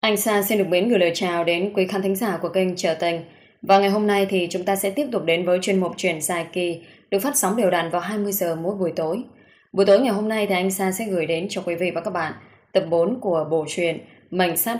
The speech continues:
Phu đến từ tác giả Diễm Quỳnh. Quý vị và các bạn thân mến, Hà Trâm thì vốn là một cô gái rất xinh đẹp. Thế nhưng mà cô lại bị gắn cho cái mác là vận xui.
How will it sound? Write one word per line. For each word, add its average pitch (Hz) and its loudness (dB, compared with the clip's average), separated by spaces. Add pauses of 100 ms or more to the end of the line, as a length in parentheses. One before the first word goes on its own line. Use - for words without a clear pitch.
Phu 180 0 (240)
đến 185 2
từ 233 -2
tác 233 -4
giả 175 -4
Diễm 196 -2
Quỳnh. 170 -6 (960)
Quý 208 4
vị 214 4
và 190 2
các 220 -2
bạn 196 0
thân 196 0
mến, 180 -2
Hà 175 -4
Trâm 185 0
thì 185 -4
vốn 175 -2
là 247 -4
một 180 -4
cô 180 -4
gái 170 -6
rất 247 -8
xinh 180 -4
đẹp. 156 -8 (540)
Thế 190 2
nhưng 214 0
mà 190 0
cô 196 2
lại 190 2
bị 165 -4 (200)
gắn 180 0
cho 202 -4
cái 185 -4
mác 214 -4
là 170 -2
vận 156 -6
xui. 175 -2